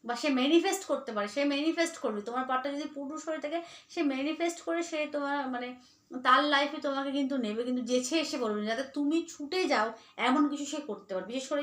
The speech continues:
পুরুষ হয়ে থাকলে। এবং সেও ভাবে, তোমার পার্টনার যদি মেয়ে হয়ে থাকে, সে ভাবে যে তুমি, আহ, তোমাদের মধ্যে এমন কোনো গুপ্ত বিদ্যা বা জ্ঞান আছে, যার সাহায্যে তুমি অন্যকে আকর্ষ-, আকর্ষিত করতে পারো, এবং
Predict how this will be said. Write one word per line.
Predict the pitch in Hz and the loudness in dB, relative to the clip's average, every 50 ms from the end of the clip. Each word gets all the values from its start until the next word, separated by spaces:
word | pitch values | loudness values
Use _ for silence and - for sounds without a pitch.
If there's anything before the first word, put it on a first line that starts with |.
| 285 - | -2 -4
পুরুষ | - 302 302 294 - | -6 -6 -6 -4 -4
হয়ে | 269 214 | -4 -4
থাকলে। | 196 175 175 180 190 190 - - - - - | -4 -6 -6 -8 -8 -10 -12 -16 -20 -20 -14
এবং | - 311 415 453 466 | -8 -4 -2 -2 0
সেও | - - - 392 403 427 427 | 0 0 2 4 4 4 4
ভাবে, | 370 285 262 196 180 180 - - - - _ _ | 4 2 0 -2 -2 -4 -8 -10 -12 -18 _ _
তোমার | 269 269 294 302 | -4 -2 0 4
পার্টনার | 311 302 302 302 320 294 320 | 4 4 4 2 0 -2 -2
যদি | 285 320 | 0 0
মেয়ে | 285 277 277 294 320 | 0 0 0 0 0
হয়ে | 302 320 285 | 0 0 -2
থাকে, | 254 240 262 | -2 -4 -6
সে | 254 - 320 320 302 | -8 -6 -4 -4 -4
ভাবে | 285 269 247 247 285 320 - - - - _ _ - | -2 -2 -2 -2 -2 -4 -6 -10 -20 -20 _ _ -4
যে | 277 330 349 339 - - - _ _ _ _ - | -2 -2 -2 -2 -6 -12 -20 _ _ _ _ -6
তুমি, | 349 370 403 415 403 381 392 415 392 - _ _ _ - | -4 -2 0 0 0 0 -2 -6 -10 -16 _ _ _ -10
আহ, | 277 254 240 233 226 226 226 226 226 226 - - - - - 254 254 | -6 -4 -2 -2 0 0 0 -2 -4 -8 -14 -18 -14 -12 -8 -2 0
তোমাদের | 330 330 392 415 427 440 415 | 2 4 4 4 2 2 0
মধ্যে | 440 403 311 269 277 285 302 294 - - - _ | 0 0 0 0 0 0 0 -2 -6 -12 -16 _
এমন | - 285 320 330 403 415 403 370 | -2 0 2 2 4 2 2 0
কোনো | 392 392 370 359 | -2 -2 -2 -2
গুপ্ত | - - 330 339 330 - - 370 | -2 -2 -2 -4 -4 -6 -6 -6
বিদ্যা | 311 262 311 311 254 247 320 311 302 302 | -4 -2 -2 -2 0 2 2 2 4 2
বা | 294 285 | 2 0
জ্ঞান | 277 262 262 277 294 | 0 0 0 0 2
আছে, | 294 269 254 - - 302 320 320 277 | 2 0 0 -2 -2 -4 -4 -4 -2
যার | 247 269 277 311 311 | 0 0 2 2 0
সাহায্যে | - - - - 302 - 302 | 0 -4 -10 -12 -12 -12 -10
তুমি | - 302 294 302 | -4 -2 -2 0
অন্যকে | 285 254 254 254 277 285 285 | 0 2 2 2 2 0 0
আকর্ষ-, | 269 262 220 - - 277 277 277 - - - 233 | -4 -4 -6 -4 -2 0 0 0 -2 -6 -6 -4
আকর্ষিত | 247 254 - 320 - - - 269 262 | -4 -2 -2 -2 -4 -4 -6 -8 -8
করতে | 240 - 185 - - - 185 | -8 -8 -10 -12 -14 -16 -16
পারো, | - - - - - - _ - - - - - - | -14 -14 -14 -14 -16 -18 _ -20 -20 -20 -16 -10 -8
এবং | 233 247 240 | -6 -6 -6